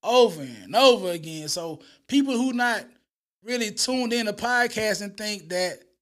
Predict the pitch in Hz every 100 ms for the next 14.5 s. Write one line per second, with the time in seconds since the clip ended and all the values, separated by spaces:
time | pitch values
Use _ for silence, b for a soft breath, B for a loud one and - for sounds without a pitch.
0 | _ _ _ _ _ - 180 190 202 202
1 | 190 190 185 180 220 294 - _ _ _
2 | _ _ _ _ _ 214 226 165 139 254
3 | - - 165 - 151 110 117 139 180 262
4 | 269 285 269 - 240 190 254 262 254 247
5 | 220 - 226 214 - 214 214 208 196 180
6 | 185 180 160 160 156 143 220 226 165 -
7 | B B B 233 202 156 147 240 254 -
8 | 175 247 208 180 247 226 208 190 180 175
9 | 170 147 - B B B B - 285 269
10 | 269 254 254 254 254 - 247 220 - -
11 | 233 226 220 190 247 247 247 240 233 -
12 | 202 214 - 240 233 233 208 165 - b
13 | b 240 233 226 240 - 185 - 240 226
14 | 190 175 208 240